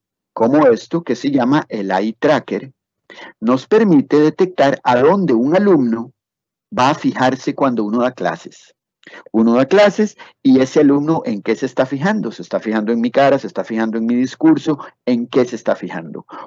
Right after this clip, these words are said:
O ahora que tenemos la computadora como profesor, como yo en este caso que estoy presentando las diapositivas, ¿a dónde el niño está fijando su mirada?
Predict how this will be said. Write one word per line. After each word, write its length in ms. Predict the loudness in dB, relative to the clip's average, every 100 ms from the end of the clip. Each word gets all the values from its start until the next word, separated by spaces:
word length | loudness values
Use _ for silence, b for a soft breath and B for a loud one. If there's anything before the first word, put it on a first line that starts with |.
| B
O 80 | 4
ahora 440 | 6 6 4 2
que 140 | -2 -6
tenemos 340 | -6 -2 0
la 180 | 0 0
computadora 840 | -2 -2 -2 0 4 4 4 2
como 340 | -4 -4 -4
profesor, 720 | -2 -2 0 0 4 2 0 -8 B B
como 240 | -6 -4 -2
yo 140 | 0
en 120 | 0
este 240 | 0 -2 -2
caso 260 | -2 -2
que 80 | -6
estoy 200 | -10 -10
presentando 580 | -8 -8 -8 -2 -2 0
las 120 | 0
diapositivas, 840 | -2 -4 -4 -6 -2 0 0 -2 -14 B B B _
¿a 160 | 2
dónde 480 | 4 4 2 2 2
el 140 | 2 2
niño 280 | 0 0
está 240 | -4 -2 -4
fijando 460 | -4 -4 -4 -4
su 200 | -6 -6
mirada? 520 | -8 -4 -2 -2 -4